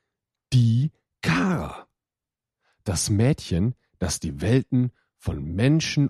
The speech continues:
und Monstern vor einigen Jahren vereint hat. Sie hat mir ihre Geschichte erzählt und ich war total verblüfft. Es ist eine Geschichte wie aus dem Lehrbuch, mit Intrigen und Lügen,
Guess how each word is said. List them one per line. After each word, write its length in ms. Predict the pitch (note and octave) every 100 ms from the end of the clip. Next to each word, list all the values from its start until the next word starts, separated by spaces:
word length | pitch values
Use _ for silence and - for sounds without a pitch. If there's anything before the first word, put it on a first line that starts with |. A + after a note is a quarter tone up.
| -
und 320 | D#3+ F3 - -
Monstern 760 | G2+ A2 B2 D3 - F#2 A#2 B2
vor 240 | - -
einigen 380 | G#2 A2+ G#2+ G#2+
Jahren 320 | F2+ D#2+ F#2
vereint 440 | A#2 - C3 B2+
hat. 240 | D#2 - - _ _ _ _ _ _ _ _ _
Sie 200 | - G#2
hat 120 | F#2+
mir 140 | B2 A#2
ihre 220 | G#2 F#2+
Geschichte 520 | F2+ F2 E3+ - -
erzählt 540 | - - - C#2 G#2+ - _ _ _
und 220 | F2 F2
ich 220 | - -
war 240 | - - -
total 640 | - D2 - A2+ A#2+ A#2
verblüfft. 680 | A2+ A2 - - - - - _ _ _ _ _ _ _ _ _ _ -
Es 160 | A#2+ B2+
ist 160 | -
eine 160 | G2 D#2+
Geschichte 640 | E2 - G#2+ - G#2+ G2+ - _ _ -
wie 500 | E2 B2+ D3+ D3+ - _
aus 340 | - G2 -
dem 240 | - F2+ F2
Lehrbuch, 760 | D2+ D#2+ D#2+ C2 B1 B1+ - _ _ -
mit 460 | C#2+ B1 - - -
Intrigen 1000 | - - - - E2+ F#2+ G2 E2 E2 E2 - -
und 240 | A2+ A2+
Lügen, 600 | E2 F2+ F2+ D#2 C#2+